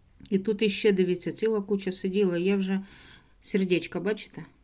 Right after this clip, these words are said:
І вона ось о прям ви-, вилізла. І, і кожен раз, коли я виливала на цю людину, і всю дорогу така, всю дорогу така. І вона, вони всі постепенно вилазять, вилазять. Знаєте, що я зробила? Я взяла, як я говорю, зробила бомбочку.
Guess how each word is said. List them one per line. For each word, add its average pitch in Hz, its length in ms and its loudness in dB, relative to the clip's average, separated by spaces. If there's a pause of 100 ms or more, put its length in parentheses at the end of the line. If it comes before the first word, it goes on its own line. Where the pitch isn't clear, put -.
(720)
І 185 100 0
вона 196 380 6
ось 247 220 0
о 220 60 2
прям 220 280 0
ви-, 214 200 6
вилізла. 175 600 2 (400)
І, - 60 -8
і 196 220 -2
кожен 220 460 0
раз, 202 320 4
коли 190 240 2
я 185 80 2
виливала 185 600 2
на 214 140 -4
цю 214 220 0
людину, 202 420 2
і 180 80 -10
всю 170 240 -10
дорогу 185 380 0
така, 170 300 -10
всю 160 260 -14
дорогу 185 300 0
така. 190 400 -8
І 156 80 -6
вона, 180 240 -6 (420)
вони 190 200 4
всі 208 180 2
постепенно 202 680 2
вилазять, 196 500 2
вилазять. 180 440 -2
Знаєте, 254 340 -2
що - 180 -2
я 202 140 6
зробила? 185 520 0
Я 269 120 0
взяла, 196 460 0 (1300)
як 196 140 0
я 233 100 6
говорю, 220 260 6
зробила 214 420 2
бомбочку. 170 680 -2